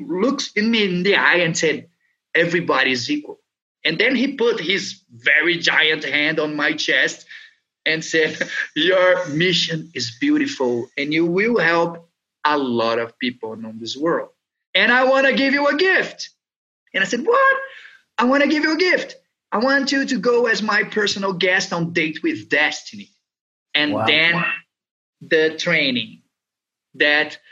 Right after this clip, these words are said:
Speaker 1: changed my life again. And then I went there. Then I met Frank Clark on that <laughs> event too. Well, man. And, and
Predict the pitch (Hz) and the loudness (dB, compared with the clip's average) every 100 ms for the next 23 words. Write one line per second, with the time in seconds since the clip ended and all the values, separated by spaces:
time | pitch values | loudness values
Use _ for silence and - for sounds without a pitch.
0 | - _ _ - - 143 131 127 127 127 | -20 _ _ -6 -2 0 0 -2 0 0
1 | 123 113 110 - - _ _ 117 120 117 | 0 0 -2 -4 -12 _ _ -2 -2 -4
2 | - 113 98 - _ _ _ 147 160 170 | -4 -4 -6 -10 _ _ _ -2 2 2
3 | 170 170 170 196 202 139 147 175 185 180 | 2 0 0 2 2 2 2 2 2 2
4 | 208 214 208 - - - _ _ - 208 | 2 0 -2 -12 -18 -20 _ _ -4 0
5 | 247 226 - 214 240 202 147 - - - | 2 0 0 2 2 2 0 -2 -6 -12
6 | _ - 185 180 185 185 180 185 180 185 | _ -4 -2 2 2 4 2 2 0 -4
7 | - 202 196 185 202 202 - _ _ - | -4 -2 2 2 0 -4 -16 _ _ -4
8 | 156 175 196 190 190 208 240 - - - | 0 2 2 2 2 2 -2 -10 -20 -2
9 | 190 185 180 - 180 180 | 0 2 0 0 0 0